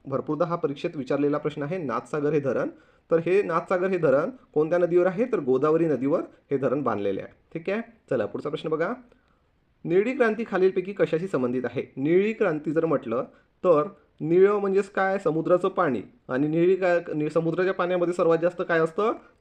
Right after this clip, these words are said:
तर मत्स्य, म्हणजेच मच्छ्या वगैरे असतात. त्यामुळेच निळी क्रांती ही मत्स्य उत्पादनाशी संबंधित आहे मित्रांनो, मत्स्य उत्पादन लक्षात असू द्या. Very, very आयएमपी कॅटेगरीचा प्रश्न आहे. पुढचा प्रश्न बघा.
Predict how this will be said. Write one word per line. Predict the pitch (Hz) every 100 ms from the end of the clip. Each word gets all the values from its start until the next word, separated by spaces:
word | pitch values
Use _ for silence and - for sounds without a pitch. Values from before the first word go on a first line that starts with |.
| -
तर | 180
मत्स्य, | 233 131 135 - 196 120
म्हणजेच | 127 139 208 -
मच्छ्या | 180 143 - 175
वगैरे | 156 151
असतात. | 143 139
त्यामुळेच | 123 147 156 160 214 - - _ -
निळी | 165 196
क्रांती | 214 202 175 180
ही | 160 196
मत्स्य | 180 180 - 226
उत्पादनाशी | 202 190 180 175 208
संबंधित | 208 151 151 165
आहे | 143 160
मित्रांनो, | 151 151 147
मत्स्य | 120 139 143 - 175
उत्पादन | 151 151 151 113 98 _ _
लक्षात | 131 127 170
असू | 165 165
द्या. | 170
Very, | 165 123 151
very | 147 143 -
आयएमपी | 135 127 127
कॅटेगरीचा | 139 139 135 147
प्रश्न | 143 147
आहे. | 143 180 254 - _ _ _ _ -
पुढचा | 143 127
प्रश्न | 143 139 156
बघा. | 135 160